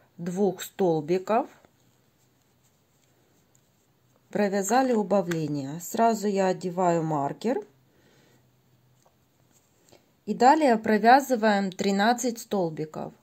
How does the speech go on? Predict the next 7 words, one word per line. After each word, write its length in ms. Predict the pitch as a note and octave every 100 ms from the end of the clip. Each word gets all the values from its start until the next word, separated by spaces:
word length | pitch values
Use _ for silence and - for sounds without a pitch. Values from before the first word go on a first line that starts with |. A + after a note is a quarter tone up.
| _ _ _ -
Один, 760 | G3 E3+ D#3+ D3 D3 A3+ C#4+ - _ _ _ _ _ _ _ _ _ _ _ _ _ _ _ _ -
два, 680 | D#3 D3+ E3 E3 C#3+ F3 E4 E4+ _ _ _ _ _ _ _ _ _ - _ _ _ _ _ _ _ _ _
три, 520 | F3+ D#3+ D3 D#3+ C#4 D#4+ _ _ _ _ _ _ _ _ _ _ _ _ _ _ -
четыре, 880 | - F3+ - E3 C#3 C#3 G3 C#4 E4+ - _ _ _ _ _ _ _ _ _ _ _ _ _ _ _ _ _
пять, 680 | D#3+ D3 D#3+ C#4+ - - - _ _ _ _ _ _ _ _ _ _ _ _ _
шесть, 920 | - - F3+ E3 F#3 D4+ - - - - _ _ _ _ _ _ _ _ _ _ _ _ _
семь, 800 | - - - E3 D#3 E3 C4